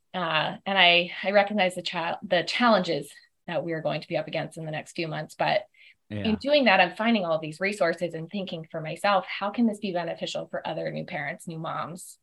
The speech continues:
Speaker 2: Yeah.
Speaker 1: that might come to Charlie's Army for, for, for help as well?"
Speaker 2: Yeah. Have you found a lot of companies that, uh, have also, like, for-profit companies that have reached out? I, I know that you were auctioning, or not auctioning off, but giving away something for, you know, it was, like,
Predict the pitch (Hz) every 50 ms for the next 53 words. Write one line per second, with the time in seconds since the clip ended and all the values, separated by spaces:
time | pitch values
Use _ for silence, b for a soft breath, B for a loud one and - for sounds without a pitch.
0 | _ _ _ _ _ _ 110 107 98 90 85 85 85 _ _ _ - 202 - 220
1 | 190 170 - - 165 156 175 151 - 160 160 151 165 175 156 156 147 - - -
2 | - - - - _ _ - 131 - - - - _ - - - - - - -
3 | - - - - - 78 80 - 175 - _ _ _ _ _ _ 117 110 107 101
4 | 92 90 - - - 131 135 165 175 175 202 190 190 190 185 180 170 170 165 139
5 | - 156 156 139 160 147 151 147 139 123 107 110 123 120 120 117 117 110 90 113
6 | 123 110 101 117 117 127 120 120 123 117 - 135 117 104 107 95 _ _ _ -
7 | 135 117 - - 113 110 113 131 - - 131 127 - 123 127 123 117 123 120 110
8 | 98 127 123 117 - - 123 117 113 123 120 113 131 104 131 143 165 185 185 165
9 | 165 147 143 139 123 117 117 107 107 127 131 - - 147 139 127 127 107 110 107
10 | 113 107 101 92 98 95 - - 98 95 95 95 92 92 - - 107 110 98 131
11 | 131 139 139 127 117 113 120 120 120 123 117 - 143 131 120 110 - 123 120 120
12 | 117 110 - - 107 104 101 98 98 98 95 _ - 120 101 92 92 95 87 92
13 | 95 98 107 95 95 92 82